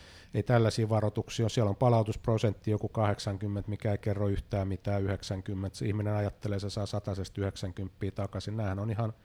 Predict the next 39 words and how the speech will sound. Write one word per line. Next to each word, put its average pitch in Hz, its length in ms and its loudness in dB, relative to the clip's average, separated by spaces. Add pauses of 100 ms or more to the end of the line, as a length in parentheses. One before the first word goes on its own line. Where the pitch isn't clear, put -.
(420)
rottakokeilla 107 640 0
kehitettyjä 104 640 -2
koneita. 101 440 0 (220)
Siellä 104 180 -6
on 98 40 -2
ollut 104 140 -4
sata 110 240 -2
pelin 101 320 -2
kehittäjää 98 460 -2
tekemässä 98 460 -6
Vegasissa. 98 480 -4
Mä 95 60 -4
oon 95 80 -4
käynyt 98 300 -2
näillä 95 220 -4
pelimessuilla. 95 640 -4 (420)
Kyllähän 95 220 -2
ne 95 60 0
siellä 107 180 0
kehuu, 104 340 2
kuinka 101 260 -4
koukuttavia 98 720 -2
nämä 95 180 -4
on. 98 100 -6
Ei, 98 120 -6 (100)
ei, 107 260 -4
en 101 80 -4
mä 101 140 -2
voi 110 120 2
mennä 107 260 0
alkoholimessulle. 101 920 -2
En 110 80 -2
mä 107 80 -2
voi 107 140 0
kuvitella, 104 460 -2
että 95 140 -8
joku 95 200 -6
Diageo 98 480 -2
on 92 100 -6